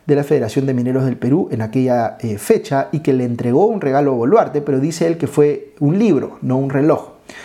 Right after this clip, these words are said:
Eh, cabe indicar que durante la campaña de Boluarte, los vehículos que llenaban gasolina, eh, eh, de su campaña, digamos, lo hacían gratuitamente en los grifos de Picorp, según las personas que participaron en la campaña de Boluarte.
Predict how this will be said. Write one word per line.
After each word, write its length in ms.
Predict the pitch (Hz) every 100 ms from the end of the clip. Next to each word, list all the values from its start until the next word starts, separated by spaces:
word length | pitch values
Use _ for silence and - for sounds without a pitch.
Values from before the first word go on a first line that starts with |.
| - - _ -
Eh, 200 | 107 107
cabe 220 | 190 180
indicar 400 | 160 135 156 143
que 200 | 156 151
durante 340 | 147 127 113 113
la 160 | 113
campaña 420 | 117 110 135 131 127
de 60 |
Boluarte, 460 | 117 113 175 185 151
los 140 | 120
vehículos 440 | 117 135 147 143 139
que 120 | 156
llenaban 380 | 131 123 127 139
gasolina, 800 | 135 - 120 147 135 135 - -
eh, 340 | 117 110 110 -
eh, 280 | 120 107 107
de 180 | 123 123
su 140 | 117 -
campaña, 420 | 117 208 220 160
digamos, 480 | 135 139 147 147 151
lo 120 | 120
hacían 260 | 135 143
gratuitamente 880 | 139 104 - 190 175 151 147 143 147 -
en 120 | 120
los 80 | 120
grifos 280 | 131 139
de 100 | 127
Picorp, 400 | 123 135 - 214
según 240 | 214 135 135
las 80 | 131
personas 340 | 123 123 120
que 100 | 147
participaron 640 | 135 127 123 120 127 127
en 40 | 123
la 120 | 123
campaña 340 | 110 110 113
de 60 | 113
Boluarte. 560 | 104 147 156 - 147